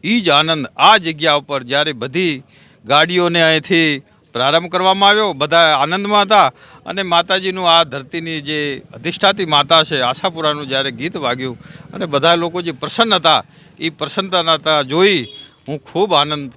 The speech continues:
થયો કે ખરેખર આ રીતે આ ગામની જો તાસીર છે, એવી આ જ કચ્છની તાસીર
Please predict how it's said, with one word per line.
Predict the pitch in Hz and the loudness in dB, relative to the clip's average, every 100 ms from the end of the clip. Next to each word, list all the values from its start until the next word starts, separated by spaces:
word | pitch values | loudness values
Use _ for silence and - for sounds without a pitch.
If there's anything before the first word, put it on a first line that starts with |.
| _ - | _ -12
થયો | 131 127 110 _ _ _ | -8 -8 -10 _ _ _
કે | 135 | -12
ખરેખર | - 165 190 180 196 196 190 _ _ - | -6 0 0 2 2 2 -2 _ _ -2
આ | 160 226 | 2 4
રીતે | 226 180 185 | 2 -4 0
આ | 165 | 0
ગામની | 156 160 214 254 | 2 2 2 0
જો | 233 | -4
તાસીર | 175 175 180 196 | 0 0 0 -4
છે, | 165 165 120 _ _ - | -4 -4 -6 _ _ -4
એવી | 180 233 262 262 - - | -2 0 0 -2 -4 0
આ | 240 254 | 4 4
જ | 214 143 - | 2 -10 -12
કચ્છની | 180 180 220 269 | -10 -8 -6 -4
તાસીર | 214 196 - 185 | 0 0 0 -4